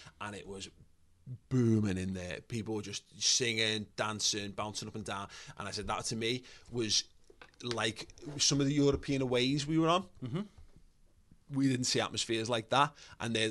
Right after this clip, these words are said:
Speaker 1: you know, they're talking about the absolute hardcore of Liverpool's fan base travelling away for the Champions League games.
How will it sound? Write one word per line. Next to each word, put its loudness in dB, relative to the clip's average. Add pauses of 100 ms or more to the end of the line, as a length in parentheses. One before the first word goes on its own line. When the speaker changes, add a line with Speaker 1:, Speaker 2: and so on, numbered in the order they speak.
Speaker 1:
you -4
know, -6
they're -4
talking -4
about -4
the 0
absolute -6
hardcore -2
of -2
Liverpool's -4
fan 0
base 2 (340)
travelling 2
away -2
for -10
the -10
Champions -6
League -2
games. 0